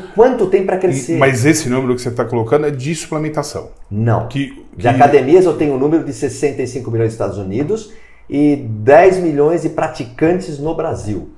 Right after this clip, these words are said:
Speaker 1: de atividade física em academias, clubes e tal.
Speaker 2: Ah, tá.
Speaker 1: É, é um, é,
Speaker 2: Não
Speaker 1: uma
Speaker 2: é de
Speaker 1: pesquisa
Speaker 2: suplementação, isso é de
Speaker 1: Não,
Speaker 2: só
Speaker 1: não é de suplementação.
Speaker 2: Você tá, você tá falando a fonte da irsa ou não? É,
Speaker 1: irsa.
Speaker 2: tá, irsa. É atual essa?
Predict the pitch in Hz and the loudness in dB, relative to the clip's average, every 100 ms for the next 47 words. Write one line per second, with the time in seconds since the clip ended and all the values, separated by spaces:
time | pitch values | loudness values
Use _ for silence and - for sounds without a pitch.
0 | - - 127 - 139 131 139 - - 160 | -18 -2 -2 0 2 4 4 0 -6 -6
1 | 156 - - 117 95 92 - - - 139 | -2 -4 -2 -4 -6 -8 -16 -12 0 2
2 | 143 147 190 175 - - 170 190 165 156 | 4 4 4 2 0 2 4 4 0 -4
3 | 143 - - - - - - - - 76 | -6 -8 -10 -12 -20 -20 -20 -18 -14 -14
4 | - - 110 117 117 117 82 90 - - | -14 -2 0 2 2 0 -4 -6 -10 -10
5 | 95 92 123 131 139 139 156 147 147 - | -8 -6 -2 2 4 4 2 4 4 2
6 | 135 - 98 113 - 123 139 147 160 143 | 0 -2 -6 -6 -4 0 4 6 6 6
7 | - 143 123 123 165 147 - 151 165 165 | 4 -4 -2 2 2 2 2 2 4 2
8 | 156 165 - 151 147 135 113 - 104 104 | 0 -2 -2 0 2 0 -4 -6 -6 -6
9 | 87 90 - 131 123 - 92 - 98 101 | -8 -10 2 4 4 2 -4 -2 -2 -2
10 | 104 - - 120 123 127 113 107 110 - | -6 -6 -2 -2 4 4 6 4 -2 -8